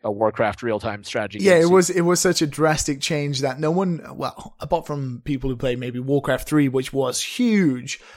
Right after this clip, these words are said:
Speaker 2: um, no one, uh, i-, instantly when you say Warcraft, Warcraft one, two, and three, and an R T S are not what comes to mind. Uh, instantly everyone's brains go to the M M O. So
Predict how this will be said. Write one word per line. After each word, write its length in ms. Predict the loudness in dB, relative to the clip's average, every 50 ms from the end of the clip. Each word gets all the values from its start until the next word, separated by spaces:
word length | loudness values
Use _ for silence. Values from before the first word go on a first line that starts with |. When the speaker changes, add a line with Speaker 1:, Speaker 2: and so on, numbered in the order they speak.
| -10 -2
Speaker 2:
um, 380 | 2 4 4 4 4 2 -2 -4 -8 -14 -12 _
no 120 | 0 0 2
one, 340 | 2 2 0 -2 -4 -4 -4
uh, 60 | -2
i-, 480 | -2 -2 -2 -4 -6 -4 -6 -6 -6 -8 -10 -18 _ _ 2
instantly 420 | 4 6 6 6 4 4 6 6 6
when 120 | 6 4
you 60 | 4
say 160 | 4 4 4 4
Warcraft, 580 | 4 4 2 4 4 2 2 2 0 -4 -8
Warcraft 600 | -10 -6 -2 -2 -2 0 0 0 -2 -2 -2 -4 -4
one, 240 | -4 -2 -2 -2
two, 220 | -2 -2 -2 -2 -2
and 80 | -4
three, 300 | -4 -2 0 0 0 0
and 140 | 0 -2 -4
an 100 | -6 -4
R 160 | -4 -2 -4
T 160 | -2 -2 -2 -2
S 220 | -2 -2 -4 -6
are 100 | -6 -4
not 360 | -4 -2 0 0 -2 -2 -4 -6
what 260 | -4 -4 -4 -4 -4 -6
comes 200 | -8 -8 -8 -6
to 60 | -6
mind. 500 | -6 -6 -6 -6 -8 -8 -10 -12 -16 -18 -20 -20 -18 -10 -8
Uh, 480 | -6 -6 -4 -4 -6 -6 -6 -8 -10 -12 _ _ _ _ _ _ _ _ _ _ _ _ -6
instantly 520 | -4 -2 -2 -2 -2 -4 -2 0 0 0
everyone's 380 | 2 2 2 2 2 0 -2 -4
brains 360 | -4 -4 -4 -4 -4 -4 -4
go 220 | -2 -2 -2 -2 -4
to 360 | -6 -6 -6 -6 -6 -10 -12 -14 _ -14
the 180 | -10 -6 -6
M 100 | -6 -6
M 120 | -6 -8 -8
O. 300 | -8 -8 -8 -10 -12 -14 -20 -20 _ _ _ _ -12
So 200 | -8 -2 2